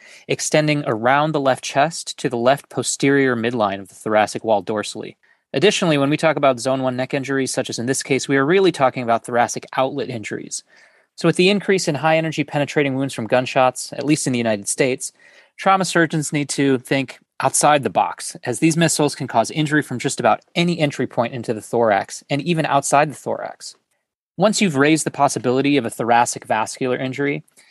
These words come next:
there are some pearls to remember. First, primary survey may reveal asymmetric blood pressure in the upper extremities. Conversely, even with a major thoracic vascular injury, the ipsilateral radial pulse may still be present due to collateral flow.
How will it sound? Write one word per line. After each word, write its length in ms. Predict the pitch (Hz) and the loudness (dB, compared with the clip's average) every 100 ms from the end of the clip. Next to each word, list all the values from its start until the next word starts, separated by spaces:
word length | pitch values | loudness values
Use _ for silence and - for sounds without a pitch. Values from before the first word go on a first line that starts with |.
| _ - | _ 0
there 60 | |
are 60 | 190 | 0
some 160 | 190 175 | 0 2
pearls 320 | 175 170 - | 4 4 4
to 100 | 135 | 0
remember. 500 | 123 120 107 - - _ _ _ _ - | 2 2 0 -6 -16 _ _ _ _ 0
First, 380 | 180 185 - - _ | 2 2 0 -16 _
primary 360 | - 156 156 139 | 2 2 4 0
survey 400 | - 143 139 143 | 0 0 0 0
may 160 | 131 | 0
reveal 320 | 120 113 120 117 | 0 0 0 0
asymmetric 520 | 127 - 123 - 113 | -2 -2 -6 -8 -4
blood 200 | 127 120 | -2 0
pressure 280 | 131 - 120 | 0 -2 -4
in 60 | |
the 80 | 110 | -2
upper 160 | 107 110 | -2 -4
extremities. 680 | - 151 151 147 143 - _ _ _ - _ | -6 -4 -2 -2 -6 -10 _ _ _ -20 _
Conversely, 540 | - 147 185 - 143 131 | -2 2 2 4 2 2
even 320 | 135 165 170 | 2 -2 0
with 120 | 165 | -2
a 60 | 120 | -2
major 500 | 123 139 156 - 165 | -2 -2 -2 -2 -2
thoracic 500 | - 131 131 - 131 | 0 2 2 0 0
vascular 460 | 127 123 - 117 | 0 0 -2 -4
injury, 380 | - 165 165 123 | -4 -4 -2 -2
the 160 | 113 - | -2 -4
ipsilateral 680 | 175 - 175 165 127 135 117 | -4 -2 2 2 4 2 0
radial 320 | 127 139 120 | 0 0 -2
pulse 420 | - 160 127 - | -2 0 0 -2
may 100 | 131 | -8
still 280 | 131 - 160 | -8 -2 0
be 100 | 160 | 0
present 520 | 151 - 147 135 120 | 0 2 2 2 -6
due 120 | - 117 | -6 -6
to 80 | |
collateral 480 | 104 123 117 117 110 | -4 2 4 4 0
flow. 380 | - 127 110 | -2 2 2